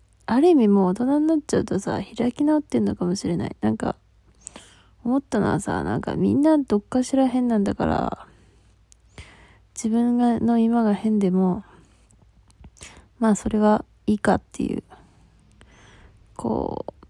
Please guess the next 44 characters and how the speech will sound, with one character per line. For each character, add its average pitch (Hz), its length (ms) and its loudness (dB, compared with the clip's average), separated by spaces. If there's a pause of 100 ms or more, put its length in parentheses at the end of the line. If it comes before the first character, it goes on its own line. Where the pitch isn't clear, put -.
(160)
良 247 140 4
く 320 140 0
な 247 140 4
っ - 20 -4
て - 220 -6
い 202 100 -2
く 208 180 -2
か - 140 -4
も 220 100 0
し 214 140 -4
れ 214 80 -2
な 208 100 0
い 202 60 -2
け - 100 -8
ど、 - 80 -2
な 208 140 -2
ん - 20 -4
か、 - 140 -14 (1300)
変 285 300 2
な、 285 140 0
ま 226 260 2
あ、 214 40 0
な 214 140 -2
ん 269 100 -2
つ - 140 -10
う - 20 -4
ん 214 40 -2
だ 214 80 -2
ろ 214 40 -2
う - 40 -2
な。 226 300 -4 (1400)
例 254 80 0
え 247 60 2
ば 233 80 0
ト 254 100 -4
マ 262 160 2
ト 254 100 2
が 214 120 2
嫌 208 240 -2
い 208 60 0
な 214 100 2
人 208 180 -6
に 208 140 -4
さ、 - 340 -4